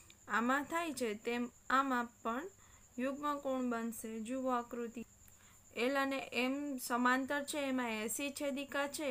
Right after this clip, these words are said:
એમાં કયા ખૂણા આવે છે? તો કે બી સી એ અને ડી સી, ડી એ સી. એટલે આ, આ રીતના ઊંધો ઝેડ બને છે,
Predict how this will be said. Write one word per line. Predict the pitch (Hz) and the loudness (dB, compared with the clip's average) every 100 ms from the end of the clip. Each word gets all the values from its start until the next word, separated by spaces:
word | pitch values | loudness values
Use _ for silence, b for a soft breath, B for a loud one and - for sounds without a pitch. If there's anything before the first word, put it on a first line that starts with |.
| 220 | 0
એમાં | 226 240 254 | -2 0 0
કયા | 254 285 277 254 | 0 0 2 -2
ખૂણા | - 254 240 | 0 2 4
આવે | 226 220 226 | 2 2 -2
છે? | 208 240 247 B B B | -4 -8 -8 B B B
તો | - 208 | -8 -4
કે | 214 | -2
બી | 214 233 269 262 | 0 -2 -2 -2
સી | - 247 220 - | -2 -2 -4 -4
એ | 220 254 302 - - | -2 0 -2 -6 -4
અને | 214 220 269 370 - B B B - - - - | -2 0 -2 -4 -10 B B B -20 -20 -20 -10
ડી | 226 214 269 294 320 - - - - - | -4 0 0 -2 -8 -16 -20 -20 -14 -10
સી, | - 247 247 254 - - - - - - - - - | -4 0 0 0 -6 -20 -20 -20 -20 -20 -20 -20 -10
ડી | 208 208 269 294 - | -2 0 0 -2 -2
એ | 220 226 311 - | 0 0 -2 -8
સી. | - 285 233 - | -4 -2 -2 -4
એટલે | - 196 214 | -6 -4 2
આ, | 214 - | 2 2
આ | - 226 | 2 4
રીતના | 240 240 247 233 | 2 -2 0 0
ઊંધો | 220 233 240 254 | 0 0 2 2
ઝેડ | 247 262 | 2 2
બને | 240 247 262 330 | 2 0 0 -2
છે, | 359 247 | -4 -6